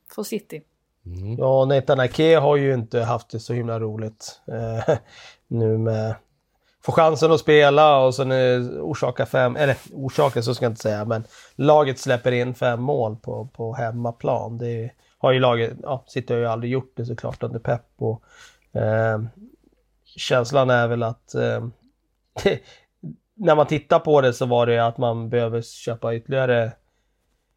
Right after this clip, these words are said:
Speaker 3: förstärkningar till det där försvaret, för att,
Speaker 1: Det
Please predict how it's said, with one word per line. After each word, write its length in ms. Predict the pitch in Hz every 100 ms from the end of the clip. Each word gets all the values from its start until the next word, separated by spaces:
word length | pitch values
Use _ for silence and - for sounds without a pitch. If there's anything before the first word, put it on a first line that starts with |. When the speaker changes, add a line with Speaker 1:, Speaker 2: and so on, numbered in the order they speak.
| _ -
Speaker 3:
förstärkningar 640 | 160 180 151 - 143 131
till 180 | 127 139
det 80 | 127
där 180 | 123 120
försvaret, 600 | 123 127 120 113 113 -
för 120 | 127
att, 260 | 117 _
Speaker 1:
Det 100 | -